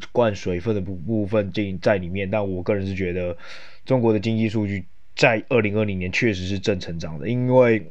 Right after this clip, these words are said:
他们在下半年基本上，他们在上半年基本上第二季的时候就把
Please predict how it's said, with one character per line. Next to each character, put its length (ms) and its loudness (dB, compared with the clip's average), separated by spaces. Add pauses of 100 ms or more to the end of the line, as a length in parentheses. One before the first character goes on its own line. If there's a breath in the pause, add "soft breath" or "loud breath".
他 140 0
们 80 0
在 100 6
下 220 4
半 200 4
年 220 -4
基 160 0
本 140 4
上， 440 0
他 100 2
们 120 2
在 60 4
上 200 2
半 160 4
年 100 -2
基 100 -2
本 120 2
上 240 0
第 140 2
二 100 6
季 140 0
的 60 2
时 60 0
候 60 2
就 80 0
把 380 -2